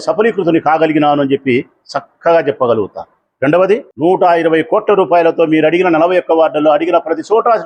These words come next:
సిమెంట్ రోడ్డు వేసినా, అడిగిన ప్రతి చోట కాలువ నిర్మించగలిగినా. ఎక్కడైనా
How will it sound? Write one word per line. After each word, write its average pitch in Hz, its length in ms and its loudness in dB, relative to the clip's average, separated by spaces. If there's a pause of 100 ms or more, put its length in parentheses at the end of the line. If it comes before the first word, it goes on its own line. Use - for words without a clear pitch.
(120)
సిమెంట్ 185 300 -2
రోడ్డు 131 160 0
వేసినా, 110 260 -8 (460)
అడిగిన 190 300 0
ప్రతి 180 200 -4
చోట 233 140 0 (180)
కాలువ 175 280 0
నిర్మించగలిగినా. 131 640 -2 (460)
ఎక్కడైనా 220 420 -2